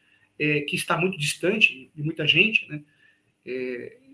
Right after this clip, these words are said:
muito distante de um sim-, uma simples transação financeira, uma transação, um negócio imobiliário, o corretor deve ser capaz de perceber as motivações que levam o comprador a buscar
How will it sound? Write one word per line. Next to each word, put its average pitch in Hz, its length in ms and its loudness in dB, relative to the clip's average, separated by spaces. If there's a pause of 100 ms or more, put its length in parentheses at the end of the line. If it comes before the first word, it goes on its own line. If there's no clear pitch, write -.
muito 160 240 -4
distante 156 400 2
de 151 80 0
um 156 80 2
sim-, 180 400 2
uma 151 220 -2
simples 151 340 -4
transação 151 520 0
financeira, 156 480 4
uma 151 80 -2
transação, 147 480 -4
um 156 40 2
negócio 147 360 2
imobiliário, 175 420 4 (400)
o 196 120 -4
corretor 185 340 6
deve 165 160 2
ser 156 200 0
capaz 147 380 0
de 151 60 0
perceber 147 460 0
as 151 80 2
motivações 156 600 2
que - 120 -2
levam 175 400 6
o 151 60 -4
comprador 160 440 0
a 160 40 2
buscar 147 500 2